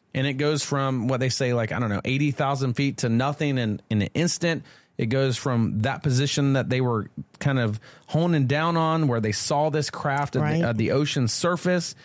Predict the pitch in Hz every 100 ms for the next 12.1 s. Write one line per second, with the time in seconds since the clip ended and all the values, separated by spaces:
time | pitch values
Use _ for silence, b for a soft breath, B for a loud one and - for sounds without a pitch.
0 | B B B 123 127 127 127 120 - 123
1 | 117 - 123 - 123 135 - 160 151 127
2 | 135 135 - 139 151 156 143 - 147 139
3 | - 117 127 143 156 147 - - B B
4 | B 117 - 123 147 151 - 143 135 117
5 | 110 - 117 120 117 113 127 135 131 120
6 | 117 92 113 - 127 139 139 131 139 135
7 | 113 - 139 147 156 165 - B B B
8 | 113 - 147 156 147 156 135 135 135 165
9 | 180 180 _ _ _ _ _ 117 120 170
10 | 143 117 147 160 196 - 120 110 - 143
11 | 139 123 151 - - 147 135 143 147 143
12 | -